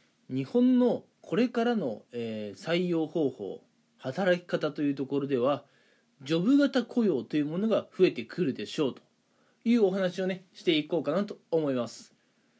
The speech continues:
まずね、ジョブ型雇用って何なのかっていう話もね、しなきゃいけないんですけれども、うん。まあ、その前になんですけどね、お話ししなきゃいけないこととして、今日本のね、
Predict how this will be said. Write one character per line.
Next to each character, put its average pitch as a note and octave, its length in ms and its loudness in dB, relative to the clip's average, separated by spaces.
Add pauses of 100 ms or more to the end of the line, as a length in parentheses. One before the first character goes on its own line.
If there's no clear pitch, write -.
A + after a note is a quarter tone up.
(200)
ま C#4+ 140 2
ず C4 100 -4
ね、 B2+ 160 -4 (220)
ジ C#3+ 160 -4
ョ E3+ 100 2
ブ D4+ 140 0
型 F4 260 -2
雇 F4 160 -2
用 D4+ 140 0
っ - 20 -8
て C#3+ 140 -2
何 C3+ 200 -2
な B3 100 0
の G#3+ 100 -2
か C3+ 100 -2
っ B2+ 40 2
て - 200 -8
い B2 60 0
う A2+ 40 -2
話 C3+ 300 -6
も C3+ 100 -6
ね、 B2 160 -6
し - 140 -12
な F#3 120 -2
き D#3 100 -4
ゃ - 20 0
い B2 80 0
け B2 160 -6
な D3 80 -2
い D#3 60 -4
ん D#3 80 -4
で B2+ 80 -4
す A#2+ 100 -12
け B2+ 100 -2
れ A2+ 80 -4
ど A2 100 -8
も、 B2 320 -4 (200)
う D3+ 60 -6
ん。 B2+ 160 -4 (1800)
ま G#3 200 2
あ、 - 40 -10
そ - 160 0
の D#4 160 4
前 B3+ 300 2
に D3+ 100 -2
な G2+ 80 -6
ん A2 80 -6
で A2 80 -10
す - 60 -20
け A2+ 100 -10
ど A2 60 -8
ね、 F3 180 -6 (500)
お C3+ 120 -2
話 D#3+ 240 -4
し - 20 -14
し E3+ 80 -8
な D#3+ 80 -2
き C#3 80 -4
ゃ - 20 -6
い A2 40 -6
け C3 80 -8
な C3 80 -2
い B2+ 40 -4
こ C3+ 100 -2
と C3 100 -4
と G2+ 100 -12
し - 80 -16
て、 C3 280 -4 (580)
今 D4+ 200 2
日 D3 200 -2
本 D#4+ 280 2
の E4 80 0
ね、 D#4+ 260 -2